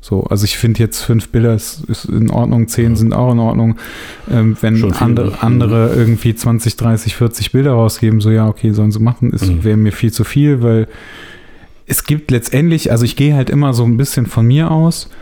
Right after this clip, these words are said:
Speaker 1: ähm, ich, wo, was mache ich mit den Bildern? Ich, äh, also, ne, ich nutze sie für Instagram, ich nutze sie auf meiner Webseite, ich
Speaker 2: Mhm.
Speaker 1: nutze sie vielleicht für eine Ausstellung, ich nutze sie vielleicht für ein Buch.
Speaker 2: Mhm.
Speaker 1: So,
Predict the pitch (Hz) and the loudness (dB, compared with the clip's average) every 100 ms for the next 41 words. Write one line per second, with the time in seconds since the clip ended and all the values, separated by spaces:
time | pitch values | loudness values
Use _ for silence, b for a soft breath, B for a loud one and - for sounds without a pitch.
0 | B B - 135 120 120 117 117 117 120 | B B -2 2 4 4 4 4 4 0
1 | - - - - - - _ _ - - | -4 -20 -20 -20 -20 -20 _ _ -20 -20
2 | - _ _ - - - - 302 - 127 | -20 _ _ -20 -20 -20 -20 -18 -4 -4
3 | - 190 233 - - 139 147 - 123 - | -4 -10 -20 -10 -2 0 0 -2 -2 -2
4 | 127 135 - 143 131 123 123 123 127 - | -2 -2 -2 0 0 2 2 2 0 -2
5 | - - 233 190 - - - - 117 - | -8 -12 -14 -16 -16 -20 -12 -4 -2 0
6 | 107 101 - B B B 113 123 - - | 0 0 -2 B B B -2 0 -2 -2
7 | 139 120 - 117 - 117 - 151 - 151 | -2 -2 0 0 0 -2 0 0 0 -2
8 | 147 147 - - 120 113 117 117 - - | 0 0 0 0 0 0 0 0 0 -4
9 | 110 110 107 101 95 - 104 - - - | 0 2 4 2 0 -2 -2 0 -2 0
10 | 123 - 113 - 107 107 104 - 107 110 | 0 0 0 0 0 0 0 0 0 2
11 | 135 - 139 127 120 113 117 110 113 - | 0 0 0 2 2 2 0 0 -2 0
12 | 110 104 127 117 131 - - 113 98 104 | 0 0 0 2 0 -2 -2 -2 0 -4
13 | B - 104 101 | B -2 0 0